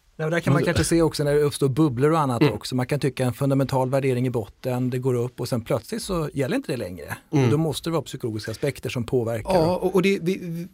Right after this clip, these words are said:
Speaker 3: vi nämnde pyttelite det innan, att vi, vi styrs ju väldigt mycket av det som nyss har hänt.
Speaker 1: Mm.
Speaker 3: Och sen, och senaste hypen, alltså jag brukar säga så här, vi är som, emotionellt är vi gjorda för att köpa dyrt
Speaker 2: Mm.
Speaker 3: och sälja billigt.
Speaker 1: Mm.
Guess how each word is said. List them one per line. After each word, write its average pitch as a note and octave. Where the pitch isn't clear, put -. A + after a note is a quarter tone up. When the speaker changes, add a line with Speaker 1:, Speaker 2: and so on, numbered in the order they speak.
Speaker 3:
vi E3
nämnde F3
pyttelite F#3
det D#3
innan, B2+
att -
vi, D3+
vi D#3+
styrs G3
ju E3+
väldigt D3+
mycket D3
av A#2+
det A#2
som A2+
nyss G2+
har F#2+
hänt. F#2
Speaker 1:
Mm. B2
Speaker 3:
Och A#2
sen, D3+
och D3
senaste B2+
hypen, A2+
alltså C#3
jag C3+
brukar D#3
säga C3
så E3
här, C3+
vi B2+
är D3
som, C#3+
emotionellt F3
är D3+
vi B2
gjorda A#2+
för B2+
att A#2
köpa C3+
dyrt G2+
Speaker 2:
Mm. F#2+
Speaker 3:
och G#2+
sälja F2+
billigt. G2
Speaker 1:
Mm. D3+